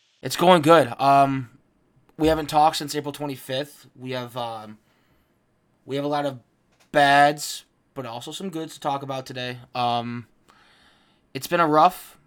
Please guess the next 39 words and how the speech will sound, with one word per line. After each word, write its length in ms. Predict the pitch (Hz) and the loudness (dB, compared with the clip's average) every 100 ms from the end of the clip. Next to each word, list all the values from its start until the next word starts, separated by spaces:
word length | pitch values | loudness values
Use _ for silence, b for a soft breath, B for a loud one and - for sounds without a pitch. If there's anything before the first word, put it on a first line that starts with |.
| _ _ _ | _ _ _
it's 100 | - | -10
been 140 | 214 | -4
a 40 | 202 | 0
rough 200 | 175 185 | 0 0
time 340 | 165 160 185 _ _ _ | -2 -2 -6 _ _ _
since 260 | - 147 147 | -10 -6 -4
April 180 | 143 | -6
twenty-fifth. 640 | 143 147 131 - 127 143 - _ - | -6 -8 -8 -8 -10 -10 -16 _ -12
Um, 560 | 117 117 113 110 113 _ _ _ _ _ _ _ _ _ _ _ _ _ _ - | -6 -6 -6 -10 -16 _ _ _ _ _ _ _ _ _ _ _ _ _ _ -10
we're 100 | 143 | -4
gonna 140 | 156 | -2
probably 280 | 147 170 156 | 2 4 6
start, 500 | 147 - 156 180 - _ _ _ _ - _ | 4 2 2 0 -6 _ _ _ _ -20 _
let's, 240 | 160 - | -18 -6
uh, 520 | 180 175 175 170 175 156 _ _ _ _ _ - | -2 0 0 -2 -4 -8 _ _ _ _ _ -14
let's 140 | 185 | -4
start 180 | 220 196 | 2 2
with 140 | 196 | 2
that 160 | 190 151 | -2 -2
first 340 | - 165 156 | -6 -8 -6
series 600 | - 139 131 139 139 - _ _ b b b b b b b b b b | -6 -4 -4 -6 -10 -16 _ _ b b b b b b b b b b
when 200 | 147 147 | -2 0
we 120 | 143 | 0
started. 540 | 139 160 143 156 185 | -2 0 0 -2 -8
That 120 | 131 131 | -10 -8
was 120 | 135 | -6
that 140 | 135 | -6
Colorado 520 | - 147 139 135 139 | -2 0 2 0 0
series 400 | 135 - 143 139 | -2 -6 -4 -6
is 100 | 127 | -6
when 120 | 131 131 | -10 -10
we 120 | 135 | -10
ended, 260 | 127 139 147 | -8 -6 -6
and 80 | |
then 80 | 131 | -6
we 80 | 127 | -8
went 160 | 127 127 | -10 -12
to 80 | |
Minnesota. 680 | 127 127 123 - 120 127 151 | -12 -12 -10 -10 -8 -8 -8